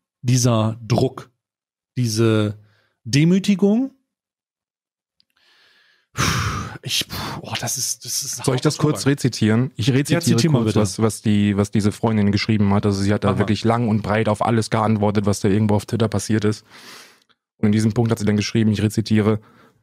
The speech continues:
Speaker 2: "Ich bin auch kein Freund von dem Gebrauch. Das hab ich ihr auch gesagt. Ich verstehe aber, warum sie es tut. Also kehrt vor eurer eigenen beschissenen Haustür." Das ist
Speaker 1: Uff.
Speaker 2: eine von vielen Nachrichten,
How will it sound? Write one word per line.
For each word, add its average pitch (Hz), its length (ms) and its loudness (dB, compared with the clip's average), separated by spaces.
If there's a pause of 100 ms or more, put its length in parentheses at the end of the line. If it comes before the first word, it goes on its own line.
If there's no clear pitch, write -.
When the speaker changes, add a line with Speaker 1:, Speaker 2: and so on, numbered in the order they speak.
(120)
Speaker 2:
"Ich - 240 -4
bin 156 140 0
auch - 260 -2
kein 127 200 0
Freund 131 340 -2
von 131 160 -2
dem 120 180 0
Gebrauch. 113 580 0 (220)
Das 113 220 -4
hab 139 160 -2
ich 131 140 -4
ihr 147 140 2
auch 117 180 0
gesagt. 107 600 -2 (140)
Ich - 160 -6
verstehe 151 500 0
aber, 117 300 2
warum 120 220 0
sie 117 120 0
es 113 160 -2
tut. 117 400 -4 (140)
Also 110 220 0
kehrt 117 280 -2
vor - 140 0
eurer 107 260 2
eigenen 110 320 0
beschissenen 104 440 -2
Haustür." 98 580 -2
Das 104 140 -6
ist 156 100 2
Speaker 1:
Uff. 120 160 -2
Speaker 2:
eine 120 220 2
von 120 180 -2
vielen 123 600 0 (500)
Nachrichten, 120 840 0